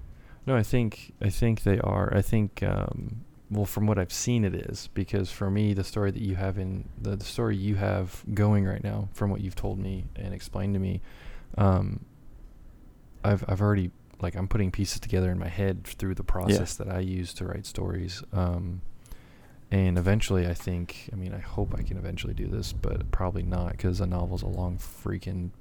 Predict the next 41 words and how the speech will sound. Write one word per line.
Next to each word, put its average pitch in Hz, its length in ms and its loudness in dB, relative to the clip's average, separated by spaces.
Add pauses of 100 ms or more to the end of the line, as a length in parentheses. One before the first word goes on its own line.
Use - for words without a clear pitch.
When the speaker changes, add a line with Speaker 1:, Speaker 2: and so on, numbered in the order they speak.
Speaker 1:
piece - 280 0
of - 280 -10 (340)
Speaker 2:
Yeah. 104 240 6 (160)
Speaker 1:
uh, - 760 -2
a - 60 0
manuscript, 95 640 4
eighty 92 140 4
thousand 95 340 2
words. 92 340 2
I, 98 180 0
I - 40 -2
don't 95 160 0
know 95 160 2
if 92 200 -2
anybody 92 420 4
can - 140 0
hold 95 200 2
all 92 220 4
that 87 200 6
in - 60 2
their, 85 220 2 (120)
in 90 120 8
their 82 100 6
head 87 160 6
at - 100 4
one 87 200 2
time. 87 260 -2
Maybe, 95 240 2
I - 80 2
mean, 104 160 8
there 113 80 6
probably 110 300 8
is - 100 4
somebody 90 400 2
or, 85 220 0
or 92 80 4
a 90 40 2
group 90 220 4
of - 80 -2
people. 85 340 0 (640)
Um, 92 460 4